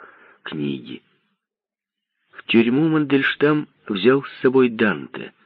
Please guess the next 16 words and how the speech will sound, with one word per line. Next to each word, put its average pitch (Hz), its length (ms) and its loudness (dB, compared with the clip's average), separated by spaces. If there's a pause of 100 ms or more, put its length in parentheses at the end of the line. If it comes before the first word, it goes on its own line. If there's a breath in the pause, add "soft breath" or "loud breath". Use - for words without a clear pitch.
(640 soft breath)
но 107 160 2
в - 60 -10
камеру 147 460 0
не 135 160 -2
затребовал. 69 880 -4 (1080)
Ему 117 220 2
сказали, 139 420 4
что 120 280 -2
побывавшая 110 800 2
в - 120 -6
камере 95 420 0
книга 135 460 -2 (600 loud breath)
на 95 220 2
волю 113 320 2
не 113 120 -2
выпускается. 95 960 -6